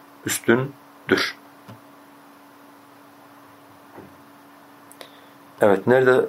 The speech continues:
nerede kaldık? "Minhu alel kavli bihi ketebbet vel fadilul lezi fi minhu etet." Burada verdiği örnek Tebbet suresi ile, e, Allah'ı anlatan, e, sureyi örnek verdi.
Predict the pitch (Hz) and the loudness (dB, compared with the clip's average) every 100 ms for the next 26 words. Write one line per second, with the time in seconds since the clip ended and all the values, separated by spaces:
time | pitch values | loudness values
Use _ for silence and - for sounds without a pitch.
0 | - 120 127 117 110 110 127 127 120 127 | -4 0 2 2 2 2 2 0 0 2
1 | 120 120 117 110 113 120 110 113 - 104 | 2 2 2 2 4 2 2 2 2 2
2 | 143 143 151 127 117 147 147 131 139 139 | 2 2 2 2 2 2 2 4 4 4
3 | 127 143 147 127 117 107 101 92 - - | 4 4 4 2 2 2 0 -2 -4 -16
4 | - - - - 123 151 160 156 139 160 | -20 -20 -20 -2 2 4 6 4 4 4
5 | 139 143 170 180 - - - - - - | 4 4 2 0 -10 -18 -20 -20 -20 -20
6 | - - - 143 135 139 - 123 120 143 | -20 -4 2 2 4 2 4 4 4 2
7 | 131 123 170 - - - - - - - | 2 2 0 -4 -20 -20 -20 -20 -20 -20
8 | - - - - - - 110 113 131 117 | -20 -20 -4 0 2 2 4 6 6 4
9 | 110 123 113 - - - - - - - | 2 2 0 -4 -20 -20 -20 -20 -20 -20
10 | - - - - - - - 104 98 98 | -20 -14 -4 0 0 2 2 4 4 2
11 | - - - - - 110 98 92 - 92 | -4 -20 -20 -20 -2 0 2 0 2 2
12 | 87 139 | 2 -2